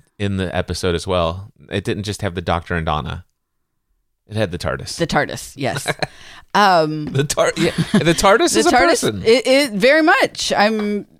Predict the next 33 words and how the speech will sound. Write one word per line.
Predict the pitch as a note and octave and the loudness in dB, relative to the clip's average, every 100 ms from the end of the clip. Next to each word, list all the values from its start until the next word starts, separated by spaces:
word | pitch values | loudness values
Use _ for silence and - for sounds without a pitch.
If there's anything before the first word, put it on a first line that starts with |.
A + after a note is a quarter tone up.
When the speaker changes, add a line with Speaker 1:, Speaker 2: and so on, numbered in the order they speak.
| _ E3 F3+ | _ _ -6
Speaker 2:
sensed | - A3+ - | 0 2 2
danger | G#3 G#3+ B3+ A#4 G#4+ | 0 2 4 4 4
and | G#3+ F#3+ | 4 2
hightailed | - B3 F4 C4+ C#4 | 2 2 4 4 6
it | D4 | 6
<laughs> | C#4+ D4 - - - E4+ F#4+ - | 4 2 -4 -14 -10 -4 -2 2
out, | |
out | F#4 G4 D#4+ | 2 2 -2
of | C#4 | 2
there. | G3 F#3 - G4 D4+ | 2 2 0 -4 -2
Speaker 1:
<laughs> | - - - E4+ | 0 -2 -2 2
Speaker 2:
Um, | A#3 G3 F#3+ - - B3 B3 F#3+ - | 2 2 -2 -10 -14 -18 -18 -20 -18
but, | F#3 G#3 G#3+ G3+ - - | -4 2 2 0 -6 -2
uh, | F#3 - - G#3 _ _ _ _ _ _ _ | -2 -4 -10 -14 _ _ _ _ _ _ _
absolutely | G#3+ A#3+ A3+ A#3+ G3+ A#2+ | 0 0 0 -2 0 -2
phenomenal. | F3+ F3 D#3 C3+ B2 G#2+ F#3 _ _ _ _ _ | -4 -2 -2 -2 -4 -8 -8 _ _ _ _ _
Speaker 1:
It | B2 | 2
was | C#3+ F3+ | 4 4
Speaker 2:
The | |
Speaker 1:
so | - - | 2 0
Speaker 2:
second | D3 | 2
Speaker 1:
good. | - | 2
Speaker 2:
episode. | E2 - A#2 C#3 | 0 -2 -4 -2
Speaker 1:
It | - | 0
was | F3 F3 | 2 2
Speaker 2:
I | F3+ | 2
Speaker 1:
so | C#3+ B2+ | 2 2
good. | A2+ A2 F#2+ D#2 - F3 | 0 2 2 0 -2 -4
Speaker 2:
was | F3+ | -2
so | - F#3 | 0 2
happy | G3+ D3 D3+ D3 D3+ | 2 0 -2 -6 -4
and | D#3+ D#3 D#3+ - | -2 -2 -4 -4
entertained | E3 E3+ - D#3+ D#3 D#3 C#3+ | -4 -4 -2 0 0 0 -4